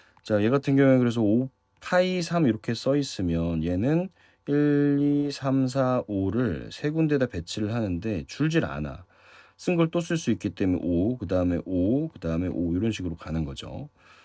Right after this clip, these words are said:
따라서 이 경우에는 이제 오의 삼승이 되는 것이고, 같은 방식으로 만약에 삼 파이 오 같은 거가 오게 되면 비슷하지만 반대죠. 서로 다른 다섯 자리에다가 일, 이, 삼을 배치하는 거야. 서로 다른 걸,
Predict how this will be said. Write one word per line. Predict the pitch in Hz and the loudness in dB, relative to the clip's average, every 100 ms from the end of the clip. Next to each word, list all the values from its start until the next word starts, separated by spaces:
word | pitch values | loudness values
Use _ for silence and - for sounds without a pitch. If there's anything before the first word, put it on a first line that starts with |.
| _ | _
따라서 | 143 151 147 | 2 4 4
이 | 117 101 | 2 4
경우에는 | 120 120 117 110 | 4 4 4 4
이제 | 98 | 2
오의 | 85 95 110 | 2 2 2
삼승이 | 107 160 160 160 135 | 2 0 0 2 0
되는 | 101 82 78 | -2 -2 -4
것이고, | 71 - - 110 71 85 - - _ | -6 -10 -6 -4 -6 -10 -18 -20 _
같은 | - 123 160 151 | -8 -2 0 2
방식으로 | 151 139 139 123 98 98 101 | 2 2 0 0 2 2 2
만약에 | 82 87 90 92 | 2 0 0 -2
삼 | - 165 170 | -2 -2 -2
파이 | - 190 175 | -2 0 2
오 | 101 95 | 2 4
같은 | 107 107 110 92 | 2 2 -2 -4
거가 | 90 87 | -4 -4
오게 | 76 85 | -2 -2
되면 | 78 69 76 85 73 | -4 -6 -6 -6 -6
비슷하지만 | - 123 - 139 127 117 | -4 -4 -2 -2 0 0
반대죠. | 107 87 90 85 78 110 71 - _ _ - - _ | -2 -4 -2 -2 -4 -6 -8 -16 _ _ -20 -20 _
서로 | - 151 151 | -2 2 6
다른 | 139 131 117 | 8 6 2
다섯 | 107 98 127 | -2 -6 -4
자리에다가 | - 107 101 87 82 107 101 69 - | 0 2 2 0 -2 -2 -2 -4 -10
일, | 139 139 160 165 156 | -8 -2 2 4 4
이, | 156 156 | 2 0
삼을 | 143 147 175 151 | -2 -2 0 0
배치하는 | 78 - - 67 64 | -4 -8 -10 -8 -10
거야. | 53 - | -14 -12
서로 | - 156 160 | -4 -2 -2
다른 | - 92 110 110 | -2 0 2 2
걸, | - 67 67 107 156 | -2 -10 -8 -6 -8